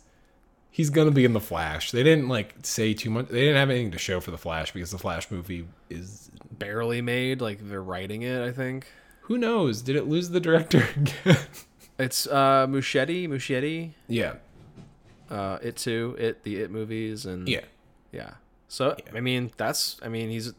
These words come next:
Speaker 2: obviously has a good working relationship with Warner Brothers, so.
Speaker 1: Yeah. The It movies
Speaker 2: Um,
Speaker 1: were,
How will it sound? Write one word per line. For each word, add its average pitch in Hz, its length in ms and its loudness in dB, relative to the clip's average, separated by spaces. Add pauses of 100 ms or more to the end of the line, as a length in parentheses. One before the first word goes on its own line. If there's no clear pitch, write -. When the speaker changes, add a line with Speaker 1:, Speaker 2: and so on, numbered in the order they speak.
Speaker 2:
obviously 98 480 -6
has 92 300 -6
a 95 40 -10
good 92 220 -10
working 92 260 -10
relationship 85 480 -10
with 85 100 -10
Warner 80 260 -10
Brothers, 73 400 -12
so. 73 340 -10 (480)
Speaker 1:
Yeah. 262 220 -6 (580)
The 151 120 -2
It 208 60 -6
movies 214 440 0
Speaker 2:
Um, 151 40 4
Speaker 1:
were, 143 200 4